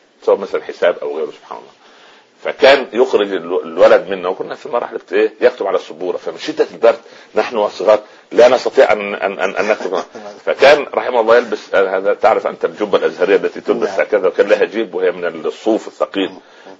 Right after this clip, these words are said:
Speaker 1: فكان الذي يجيب إجابة صحيحة جائزته أن يضع يده في جيب الشيخ لمدة دقيقة فتدفع، تصير دافئة فيخرج ما شاء الله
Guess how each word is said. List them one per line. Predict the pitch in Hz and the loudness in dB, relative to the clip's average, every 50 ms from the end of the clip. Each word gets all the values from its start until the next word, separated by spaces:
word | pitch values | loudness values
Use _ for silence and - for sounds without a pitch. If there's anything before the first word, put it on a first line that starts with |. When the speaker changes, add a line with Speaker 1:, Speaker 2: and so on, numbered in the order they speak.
| - | -10
Speaker 1:
فكان | - - - - 123 123 120 - - - | -6 2 4 6 6 6 4 0 -4 -2
الذي | - 92 101 104 101 | 0 2 0 0 0
يجيب | 101 95 98 127 143 143 107 | -2 -2 -2 -2 -2 -2 -2
إجابة | 104 101 127 120 117 | 2 4 4 6 4
صحيحة | 104 - 90 - 123 120 113 - 113 - - _ _ _ _ _ - | 4 0 -2 -2 0 -2 0 0 -4 -6 -8 _ _ _ _ _ 0
جائزته | 107 104 104 113 117 135 127 135 127 - - | 2 2 2 4 4 4 4 4 2 0 2
أن | 87 104 | 2 2
يضع | 120 127 117 101 98 107 117 | 2 4 4 4 4 4 4
يده | 113 113 | 2 0
في | 98 - 92 | -2 -6 -4
جيب | 90 110 120 | 0 0 0
الشيخ | 110 - - 113 110 98 90 | 0 0 0 -2 -2 -2 -2
لمدة | 90 92 107 113 104 104 | -4 -2 -2 -2 -2 -2
دقيقة | 90 87 92 - - 123 127 - - | -2 -2 -2 0 0 0 2 2 2
فتدفع، | 113 - - 113 - - - 117 - - 127 - - 101 107 104 98 | 2 4 4 4 6 6 6 4 4 4 2 2 4 4 4 4 4
تصير | - - 107 - 120 120 | 2 0 0 2 2 2
دافئة | 104 90 92 - - - 110 107 107 | 4 6 6 6 8 8 6 4 4
فيخرج | - - 98 104 101 98 92 85 | 6 6 4 4 6 4 0 0
ما | 90 92 | -2 -4
شاء | - 90 82 | -2 -2 -2
الله | 87 95 95 | 0 -2 -2